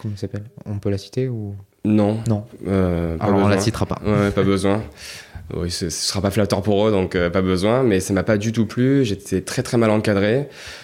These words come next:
Speaker 2: Euh, il y avait une, une... dirigeante de la, l'antenne marseillaise qui était vraiment, euh, j'ai rarement vu ça, euh, bah, vraiment, comment on peut dire, euh,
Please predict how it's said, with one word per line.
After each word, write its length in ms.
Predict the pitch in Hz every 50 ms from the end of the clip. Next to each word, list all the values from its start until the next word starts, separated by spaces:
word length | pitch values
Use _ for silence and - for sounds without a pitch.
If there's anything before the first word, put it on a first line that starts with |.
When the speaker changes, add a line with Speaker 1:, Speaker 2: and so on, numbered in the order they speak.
| - - - - -
Speaker 2:
Euh, 200 | - 92 92 90 90
il 60 | 90
y 40 | 90
avait 180 | 90 87 95 95
une, 80 | 95
une... 1500 | 92 87 87 85 85 82 82 82 85 85 82 78 78 78 78 76 76 69 71 67 67 67 67 65 58 55 55 60 58 67
dirigeante 540 | 90 95 98 95 90 95 98 101 107 104 104
de 100 | 87 90
la, 200 | 85 85 85 82
l'antenne 500 | 85 90 90 - 101 98 98 92 87 85
marseillaise 480 | 87 87 82 - - 104 95 92 90
qui 80 | - 90
était 140 | 82 - 85
vraiment, 400 | 85 85 85 85 90 95 98 90
euh, 180 | 85 82 78 73 80 90 - - - - - - - - - - - - - - -
j'ai 160 | 87 90 90
rarement 300 | 90 92 95 98 95 98
vu 120 | 95 92
ça, 160 | 90 - 104 95
euh, 600 | 101 101 95 90 87 82 80 80 78 78 78 78 82 87 92 98 98 - - -
bah, 80 | - 85
vraiment, 320 | 82 85 87 87 90 92
comment 180 | 95 98 92 87
on 40 | 82
peut 80 | 85
dire, 240 | 80 82 90 87 - - - - - - - - - - - - - -
euh, 60 | -